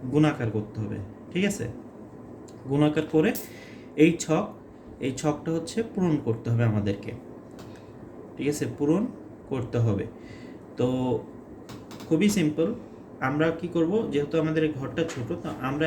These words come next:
এখান থেকে এই পর্যন্ত আমরা ছয় ধরে নিলাম এবং বাকি এতটুকু হচ্ছে, আমরা এতটুকু হচ্ছে গুণাকারের ঘরটা নিলাম, ঠিক আছে? গুণাকারের ঘর, এবং এটা আমরা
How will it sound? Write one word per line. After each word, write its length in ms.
এখান 300
থেকে 300
এই 220
পর্যন্ত 480
আমরা 320
ছয় 240
ধরে 220
নিলাম 300
এবং 200
বাকি 400
এতটুকু 500
হচ্ছে, 320
আমরা 220
এতটুকু 420
হচ্ছে 180
গুণাকারের 600
ঘরটা 320
নিলাম, 320
ঠিক 140
আছে? 160
গুণাকারের 520
ঘর, 200
এবং 180
এটা 220
আমরা 200